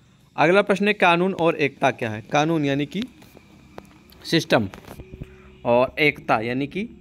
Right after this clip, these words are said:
एकजुट जिसको बोलते हैं, ठीक है। तो ये क्वेश्चन हमेशा तो नहीं पूछा गया है, लेकिन इसको सत्तर परसेंट मान के चलते कि आ सकता है बस, ठीक है। अगला प्रश्न है कि विशिष्ट चालक और या फिर,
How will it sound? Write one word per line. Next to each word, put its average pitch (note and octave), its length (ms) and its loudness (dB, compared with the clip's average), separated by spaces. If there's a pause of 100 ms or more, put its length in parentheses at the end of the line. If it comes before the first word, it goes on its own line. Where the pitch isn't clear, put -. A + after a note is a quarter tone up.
(320)
एकजुट A#2 360 -2
जिसको A2+ 320 -8
बोलते A2 320 -8
हैं, A2 80 -10
ठीक C#3+ 220 -10
है। A2 120 -14 (460)
तो C#3+ 80 0
ये D#3 120 2
क्वेश्चन F3+ 320 -2
हमेशा C#3+ 360 -2
तो D3 60 -4
नहीं C#3 140 -2
पूछा D3 300 -4
गया D3 220 -4
है, E3+ 140 -10 (160)
लेकिन B2 300 -6
इसको C#3 240 -10
सत्तर - 360 -12
परसेंट B2 340 -8
मान A2 220 -6
के A2 100 -14
चलते G#2+ 320 -8
कि - 120 -12
आ A#2 100 -10
सकता - 320 -16
है G#2 80 -12
बस, G2+ 220 -16
ठीक - 180 -12
है। C3 80 -16 (1700)
अगला E3+ 280 6
प्रश्न G3 280 0
है G3+ 120 2
कि G3+ 160 -2
विशिष्ट F#3 420 0
चालक F3+ 420 4
और G3 360 4 (460)
या B3+ 100 2
फिर, F3 280 -4